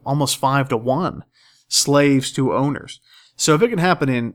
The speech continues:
Saint-Domingue, which was twelve-to-one slave to owners, why not South Carolina? Uh, so these are the sort of ideas that really frightened American slave owners and became something of an obsession for them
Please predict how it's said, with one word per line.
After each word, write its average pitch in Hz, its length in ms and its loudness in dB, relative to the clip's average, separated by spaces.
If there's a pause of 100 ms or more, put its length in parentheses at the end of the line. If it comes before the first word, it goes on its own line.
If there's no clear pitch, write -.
Saint-Domingue, 131 600 0
which 180 200 -4
was 147 400 0
twelve-to-one 165 640 -2
slave 120 280 -6
to 113 100 -8
owners, - 340 -10 (240)
why 143 180 2
not 135 400 0
South - 420 -4
Carolina? 113 560 -6 (1300)
Uh, 110 260 0 (100)
so 147 420 0 (140)
these 233 360 4
are - 40 2
the 214 80 4
sort 170 240 2
of 139 80 0
ideas 127 600 0
that 117 500 -2 (960)
really 156 500 2
frightened 135 540 -2 (100)
American 120 500 -2
slave 120 340 -2
owners - 340 -8 (520)
and 143 220 0
became 175 400 2
something 175 640 2
of 131 540 0
an 139 180 -2
obsession 185 540 0
for 120 160 -6
them - 340 -10